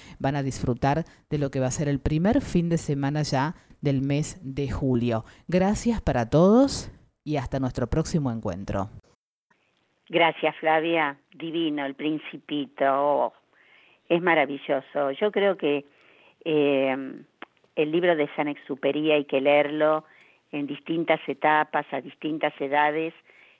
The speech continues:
Speaker 2: pero siempre sigue enseñándonos. Me encanta cuando el pri-, dice, "El Principito lanzó una graciosa carcajada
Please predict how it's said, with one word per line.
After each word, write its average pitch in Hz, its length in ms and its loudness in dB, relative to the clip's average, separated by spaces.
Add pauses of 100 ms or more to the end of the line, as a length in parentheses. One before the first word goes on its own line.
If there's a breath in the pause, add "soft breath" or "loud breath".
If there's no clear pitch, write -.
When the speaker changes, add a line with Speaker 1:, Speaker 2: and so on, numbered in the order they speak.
(120 soft breath)
Speaker 2:
pero 147 240 -4 (220)
siempre 180 580 0 (160)
sigue 151 280 -2
enseñándonos. 139 1080 -4 (420 soft breath)
Me 156 140 2
encanta 185 560 2
cuando 139 920 -2 (500)
el 143 140 -6
pri-, 151 200 -6
dice, 156 280 -6
"El 151 80 0
Principito 170 680 -2
lanzó 156 360 0
una 175 200 -2
graciosa 180 600 -2
carcajada 180 920 0